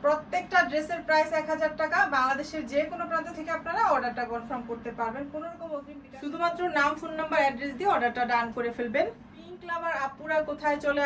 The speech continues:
আসেন, লাইট পিঙ্কের মধ্যে আছে এই যে ড্রেসটা, দেখেন কত বেশি স্ট্যান্ডার্ড একটা কালারের মধ্যে থাকছে, এবং নাইস কালার কম্বিনেশন। এই হচ্ছে ড্রেসের ফ্রন্ট পার্ট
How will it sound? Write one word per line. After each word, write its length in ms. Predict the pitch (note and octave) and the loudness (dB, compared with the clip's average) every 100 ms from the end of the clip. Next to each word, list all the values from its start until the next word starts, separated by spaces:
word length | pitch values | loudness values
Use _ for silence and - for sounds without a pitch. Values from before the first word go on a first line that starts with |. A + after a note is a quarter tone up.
| C#4 | 2
আসেন, 200 | D4+ D4+ A#3+ | 2 0 2
লাইট 200 | B3+ D4+ D#4 | 2 2 -2
পিঙ্কের 320 | D4+ D4 D4 | -8 -6 -6
মধ্যে 200 | C#4+ C4 C#4+ | -4 -2 -2
আছে 160 | B3+ C#4 B3+ | -2 -2 -4
এই 80 | B3 | -2
যে 60 | B3+ | -4
ড্রেসটা, 280 | G#3+ B3 C#4 A#3+ | -4 -4 -4 -4
দেখেন 220 | A#3+ D4 C4+ B3+ | -2 -4 -4 -4
কত 180 | C#4+ D#4 D4+ | -6 -4 -6
বেশি 200 | C#4 C4+ D4 | -6 -6 -8
স্ট্যান্ডার্ড 520 | - - C4+ C#4+ D4 C#4 | -8 -4 0 4 4 2
একটা 160 | C4 - - | -4 -6 -2
কালারের 360 | A#3+ A#3+ B3 B3 | 0 2 0 -2
মধ্যে 200 | A#3+ A#3 B3+ | -6 -8 -8
থাকছে, 300 | A#3+ - D4+ F#4 - - - - - C4 | -10 -8 -8 -8 -8 -18 -18 -6 2 4
এবং 160 | D4 F4 C4+ | 4 2 0
নাইস 260 | A#3+ C#4 - | 2 0 2
কালার 240 | C#4 C4 C4 | 2 4 2
কম্বিনেশন। 480 | C4+ C4 C4 C#4 C#4+ C4 | -2 -2 -4 -6 -4 -4
এই 80 | C4 C4 | -4 -6
হচ্ছে 220 | B3+ C#4 - | -8 -8 -8
ড্রেসের 360 | A3+ - B3 A#3 | -10 -8 -10 -6
ফ্রন্ট 260 | C4+ C4+ D4 | 0 0 2
পার্ট 200 | D4+ D4+ | 4 2